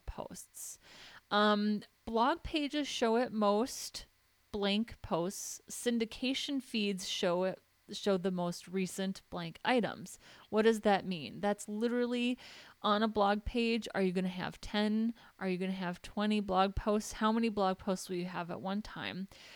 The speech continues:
Syndication feeds, this is your website's R S S feed. Um, I usually leave this set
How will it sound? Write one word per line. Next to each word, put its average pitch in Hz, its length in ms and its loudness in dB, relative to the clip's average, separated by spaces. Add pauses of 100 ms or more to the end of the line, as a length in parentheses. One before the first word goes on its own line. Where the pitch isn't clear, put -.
(160)
Syndication 311 840 0
feeds, 196 540 -2
this 220 340 0
is 359 300 0
your 233 400 6
website's 208 680 2 (120)
R 196 180 4
S 190 240 2
S 180 240 -2
feed. 113 460 -8 (480)
Um, 220 640 6 (240)
I 269 140 6
usually 285 680 2
leave 240 380 -2
this 233 160 6
set - 500 2